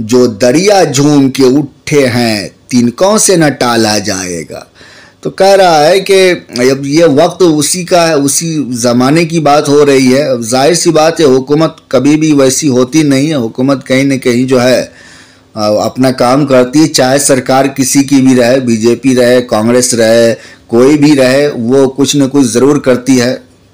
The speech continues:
कि जो कि नहीं करनी चाहिए। लोगों पर जो गरीब और वैसे तबके होते हैं तो उनके against करती ही है।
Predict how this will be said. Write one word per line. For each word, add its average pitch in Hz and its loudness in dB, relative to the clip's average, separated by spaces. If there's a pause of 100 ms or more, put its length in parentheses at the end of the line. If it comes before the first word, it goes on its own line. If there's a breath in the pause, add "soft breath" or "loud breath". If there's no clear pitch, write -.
(120)
कि 110 0
जो 113 -2
कि 117 -2 (520 loud breath)
नहीं 110 -2
करनी 127 2
चाहिए। 120 0 (240)
लोगों 107 -2
पर 120 0
जो 104 -8
गरीब 113 0
और 117 0
वैसे 110 -2
तबके 110 -6
होते 131 0
हैं 151 0
तो 110 0
उनके 85 -8
against 120 -2
करती 143 -2
ही 165 0
है। 123 0